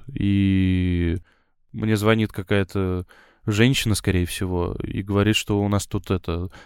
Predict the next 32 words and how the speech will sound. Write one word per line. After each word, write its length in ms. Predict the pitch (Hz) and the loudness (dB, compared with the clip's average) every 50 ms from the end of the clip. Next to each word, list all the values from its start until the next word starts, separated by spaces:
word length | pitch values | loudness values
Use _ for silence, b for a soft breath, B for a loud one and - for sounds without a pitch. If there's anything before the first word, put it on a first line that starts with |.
| B B | B B
дом 360 | 123 104 113 113 104 95 92 | 0 4 4 6 6 4 0
взорвался. 720 | 87 - 98 87 87 87 85 80 80 78 - - 82 80 - _ _ _ _ _ _ _ _ _ _ _ _ _ _ _ _ _ _ _ _ _ _ _ _ - | -2 -2 -2 -2 -2 -2 -4 -4 -6 -8 -10 -12 -14 -18 -20 _ _ _ _ _ _ _ _ _ _ _ _ _ _ _ _ _ _ _ _ _ _ _ _ -4
И 80 | 143 135 | -2 0
у 60 | 135 | 0
меня, 240 | 139 147 156 170 160 | 2 2 2 2 2
в 60 | 160 | 2
общем-то, 340 | 170 - - 143 131 - 131 | 0 0 -2 -4 -2 -2 0
есть 260 | 127 160 147 - - | 2 0 0 0 -2
инструкция, 540 | 135 123 - - 165 160 - - - 110 98 | -4 -4 0 0 -2 -2 -2 -6 -8 -6 -6
по 100 | - - | -6 -6
которой 300 | 110 98 - 107 101 98 | -6 -4 -4 -4 -4 -4
мне 100 | 110 104 | -6 -4
<laughs> 0 | |
действовать. 640 | 98 - 131 117 - - - 92 85 85 - _ b b b b b b b | -2 0 0 0 -2 -6 -10 -12 -14 -14 -16 _ b b b b b b b
Ну, 120 | 175 170 | -2 2
то 80 | 135 151 | 2 2
есть 180 | 123 - - | 2 0 -2
у 20 | 135 | -4
меня 140 | 143 160 160 | -2 -2 0
есть 340 | 139 131 139 131 - - | 0 0 -2 -2 -4 -8
вот 260 | - 107 107 110 - - | -12 -8 -8 -8 -8 -4
кто-то 280 | - - 135 - 131 | 0 0 0 0 0
там 180 | - 113 104 104 | -2 -2 -2 0
за 80 | 107 | -2
меня 160 | 107 110 120 113 | 0 0 0 2
придумал 460 | - - 110 117 151 180 180 151 127 | 2 0 0 0 2 2 2 2 4
порядок 340 | - 117 110 120 120 117 - | 4 4 4 4 2 0 -2
моих 220 | 110 107 104 101 | -2 -2 -4 -2
действий, 340 | 95 110 104 95 - - - | -2 -2 -2 -2 -4 -8 -10
что 140 | - - 139 | -6 -4 -4
я 80 | 117 | -2
должен 360 | 104 104 104 104 98 95 90 | 0 -2 -2 -2 -6 -8 -10